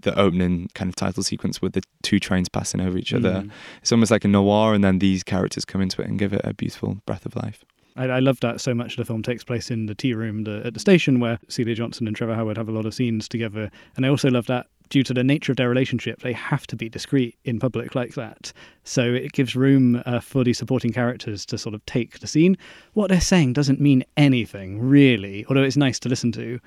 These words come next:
Speaker 2: but it's all about the expressions of our protagonists.
Speaker 1: Yeah.
Speaker 2: So it's just a really well put together scene, I think.
Speaker 1: Yeah, it really is. And, and you could kind of watch those two people, the tea lady and the ticket officer, you could watch those interact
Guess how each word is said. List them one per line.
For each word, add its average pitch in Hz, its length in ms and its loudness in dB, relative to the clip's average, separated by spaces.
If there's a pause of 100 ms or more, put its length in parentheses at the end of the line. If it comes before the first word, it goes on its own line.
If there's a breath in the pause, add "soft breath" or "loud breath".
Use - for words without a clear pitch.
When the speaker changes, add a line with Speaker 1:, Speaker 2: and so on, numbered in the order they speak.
(260 loud breath)
Speaker 2:
but 127 140 0
it's 131 140 0
all 147 120 4
about 123 240 0
the 123 80 -2
expressions 120 440 -2
of 110 80 -6
our 104 80 -6
protagonists. - 760 -8 (120)
Speaker 1:
Yeah. 117 200 4
Speaker 2:
So 135 100 -2
it's - 80 -6
just 156 160 -2
a 135 80 2
really 120 300 2
well 110 360 -4
put - 160 -18
together 104 240 -8
scene, 120 220 -4
I 104 80 -12
think. - 360 -18
Speaker 1:
Yeah, 117 220 4
it 113 140 2
really 110 320 6
is. 101 180 4
And, 101 300 0
and 101 400 -2
you 104 160 -6
could - 100 -20
kind 107 180 0
of 101 60 2
watch 98 220 2
those 98 200 -2
two 95 340 0 (360)
people, 95 540 -4 (120)
the 107 100 -2 (160)
tea - 160 -4
lady 92 300 2
and 90 180 0
the 90 160 -4 (160)
ticket - 240 -8
officer, 107 280 -8
you 98 100 -2
could - 180 -4
watch - 220 2
those 92 260 0
interact 95 560 -6